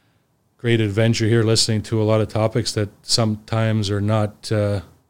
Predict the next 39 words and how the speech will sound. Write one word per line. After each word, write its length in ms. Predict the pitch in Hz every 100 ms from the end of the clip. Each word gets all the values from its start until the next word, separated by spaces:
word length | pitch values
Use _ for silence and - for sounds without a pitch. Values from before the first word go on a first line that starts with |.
| _ _ _ _ _ -
spoken 440 | - 127 113 123
about 280 | 113 120 117
too 160 | 117
often, 480 | 113 127 127 147 147 - -
as 100 | -
far 280 | - 110 107
as 280 | 104 - 107
mental 380 | 110 107 110 98
health 300 | 113 120 113
in 100 | 104
the 60 |
trades 420 | 101 120 120 113 98
and 80 |
making 240 | 110 107 110
sure 240 | - 117
that 120 | 104 101
we 100 | 104
all 140 | 104
take 200 | - 104
care 240 | - 117
of 120 | 117 107
each 200 | - 107
other. 220 | 98 92 - _ _ _ -
And, 320 | 110 104 101
uh, 200 | 101 98
I 20 |
also 300 | 113 110 -
wanna 180 | 107 107
thank 300 | - 107 98
Dahl 400 | 110 110 135 - _ _ _ _ _ _
for 120 | -
putting 300 | - 110 107
on 200 | 107 101
a 60 |
great 220 | 95 110 104
event 320 | 101 120 127
for 180 | - 127
us. 380 | 135 - - 110
I've 340 | 104 98 -